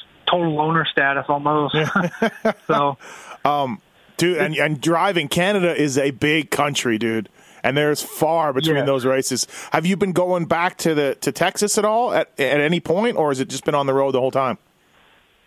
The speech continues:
Speaker 1: I went back to Texas after Manitoba
Speaker 2: Yep.
Speaker 1: 'cause it was only fourteen hundred miles, and there was a two weekend,
Speaker 2: Yep.
Speaker 1: three week break.
Speaker 2: Yep.
Speaker 1: So I drove, as soon as my moto was done at Manitoba, I took my gear off,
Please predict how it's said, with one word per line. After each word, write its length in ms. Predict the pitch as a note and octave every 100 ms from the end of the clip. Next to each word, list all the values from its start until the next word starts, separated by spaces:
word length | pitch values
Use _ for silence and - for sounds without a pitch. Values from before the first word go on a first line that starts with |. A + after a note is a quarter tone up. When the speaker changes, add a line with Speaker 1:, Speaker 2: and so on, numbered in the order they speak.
| _ _ -
Speaker 1:
I 120 | F#3
went 360 | G3 C4+ A3+
back 220 | F#3+ A3+ -
to 80 |
Texas 400 | F#3+ - G3+ - F#3+
after 240 | F#3 -
Manitoba 800 | E3+ F3+ E3 - E3 E3 G#3 A3+ E3
Speaker 2:
Yep. 140 | C3+
Speaker 1:
'cause 80 | F3
it 40 |
was 120 | F#3 F3
only 220 | G3+ F#3 -
fourteen 360 | F#3+ - F#3+
hundred 240 | F3+ F3+ D#3
miles, 480 | D#3+ D#3+ D3+ D3+ D3+ -
and 100 | E3
there 120 | E3
was 140 | E3
a 540 | D#3 D#3 D3+ D3 C#3+ C#3 -
two 120 | A3+
weekend, 680 | G#3+ G3 - F#3+ F#3 F#3 F3+
Speaker 2:
Yep. 280 | C#3+ C3+ C#3+ _ _
Speaker 1:
three 220 | G3+ G#3
week 200 | G3 F#3+ -
break. 320 | D#3 D3+ C#3 - _
Speaker 2:
Yep. 200 | D3 C#3+ - _ - -
Speaker 1:
So 160 | F#3
I 120 | F3 E3+
drove, 560 | D#3+ F#3+ F#3+ F#3 F3+ - - _ - -
as 220 | - -
soon 160 | A3 B3
as 120 | G#3+
my 120 | A3+
moto 260 | G3 G3+ G3+
was 140 | F#3+
done 160 | F#3+ F#3+
at 80 |
Manitoba, 760 | E3+ F3+ F3 - D#3+ D3 D3 D#3 - - - _ -
I 80 |
took 260 | D3+ A#3 A#3+
my 140 | G#3
gear 320 | F#3+ E3 E3 E3
off, 220 | E3